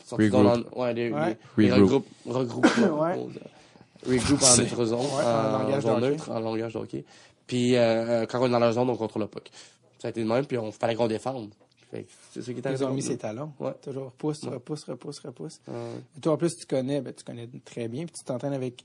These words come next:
Speaker 3: Duber l'été, puis Pierre
Speaker 1: Ouais.
Speaker 3: Dubois. Fait que là, quand tu le jouais contre lui.
Speaker 1: Ah, on s'aimait pas, on, on s'aimait pas en playoff, mais non, on oublie, je le rép-, on se respecte, là, sur la glace quand même, là.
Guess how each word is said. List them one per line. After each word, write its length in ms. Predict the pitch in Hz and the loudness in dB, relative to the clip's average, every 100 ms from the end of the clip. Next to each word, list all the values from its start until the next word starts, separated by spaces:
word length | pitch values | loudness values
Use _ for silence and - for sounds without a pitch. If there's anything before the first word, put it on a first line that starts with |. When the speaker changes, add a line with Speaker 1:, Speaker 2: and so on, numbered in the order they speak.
| _ | _
Speaker 3:
Duber 640 | 123 107 143 131 139 151 | -14 -4 -4 0 2 2
l'été, 380 | 147 123 160 165 | 0 -4 -4 -6
puis 80 | 156 | -4
Pierre 120 | 127 | 0
Speaker 1:
Ouais. 140 | 131 143 | 2 2
Speaker 3:
Dubois. 260 | 127 160 | 2 -2
Fait 140 | 165 135 | -2 -4
que 60 | |
là, 60 | 156 | -4
quand 160 | - 123 | -4 -6
tu 120 | 156 | -6
le 60 | 139 | -6
jouais 280 | 123 139 160 | -4 -2 0
contre 260 | 143 143 | 0 -2
lui. 160 | 165 170 - - - - _ _ - | -4 -4 -12 -20 -20 -20 _ _ -6
Speaker 1:
Ah, 200 | 120 110 107 107 | -6 -4 -6 -6
on 80 | |
s'aimait 240 | 101 107 107 | -6 -6 -6
pas, 120 | 127 | -6
on, 240 | 120 123 120 - - | -4 -6 -8 -18 -10
on 80 | 123 | -10
s'aimait 220 | 113 110 | -6 -6
pas 120 | 104 120 | -2 0
en 80 | 156 | 2
playoff, 260 | 175 175 | 0 0
mais 420 | 123 107 104 104 95 | -6 -4 -2 -4 -4
non, 180 | 101 - | -8 -10
on 180 | 95 | -10
oublie, 220 | 104 107 107 | -10 -6 -4
je 80 | |
le 80 | 104 | -4
rép-, 180 | 104 104 | -4 -8
on 140 | 107 107 | -8 -6
se 80 | 120 | -6
respecte, 340 | 107 101 - | -8 -10 -6
là, 80 | 110 | -6
sur 100 | 110 | -4
la 60 | 104 | -4
glace 160 | 104 | -6
quand 160 | - 107 | -8 -8
même, 160 | 104 | -8
là. 40 | 110 | -8